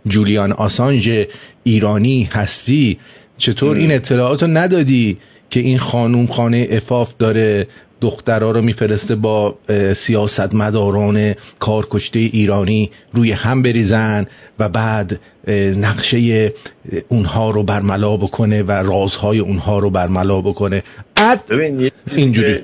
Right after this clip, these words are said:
Speaker 2: یه چیزی که دو سه تا مسئله هست این راجع به این قتل، یعنی دو سه تا که خیلی بیشتره، ولی دو، دو سه تا مسئلهش دیگه خیلی برجسته تر از مسائل دیگه شه.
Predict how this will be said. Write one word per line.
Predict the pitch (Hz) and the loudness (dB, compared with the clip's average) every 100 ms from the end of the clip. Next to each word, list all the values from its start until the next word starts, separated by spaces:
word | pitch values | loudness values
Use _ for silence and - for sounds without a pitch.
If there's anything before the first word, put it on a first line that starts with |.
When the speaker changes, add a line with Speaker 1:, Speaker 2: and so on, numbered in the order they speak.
| - | -4
Speaker 2:
یه | 113 | -4
چیزی | - 117 113 | -2 -4 -4
که | 120 | -4
دو | 110 107 | -2 0
سه | 135 | -2
تا | 131 | -2
مسئله | 123 90 - 85 92 | -2 -2 -2 0 0
هست | 92 76 73 67 | -2 -4 -4 -6
این | 87 | -6
راجع | 80 85 | -6 -6
به | 82 | -6
این | 85 85 | -6 -4
قتل، | 82 78 92 | -4 -4 -4
یعنی | 113 131 | -2 0
دو | 123 | 0
سه | 117 | -2
تا | 147 | -2
که | 143 | -2
خیلی | - 139 | 0 0
بیشتره، | 98 87 92 90 | 0 -2 0 0
ولی | 131 | -2
دو، | 151 143 | -2 -6
دو | - 127 | -4 -4
سه | 120 143 | -2 -2
تا | 151 | -2
مسئلهش | 123 117 127 | -2 -2 -2
دیگه | 131 143 | -4 -6
خیلی | - 135 135 113 | -4 -4 -2 -2
برجسته | 98 95 95 95 - 95 | -2 -2 -2 -2 -4 -2
تر | 107 | 0
از | 101 90 | 0 -2
مسائل | 82 90 87 87 | -6 -4 -6 -6
دیگه | 87 87 | -8 -8
شه. | 85 87 82 | -6 -6 -6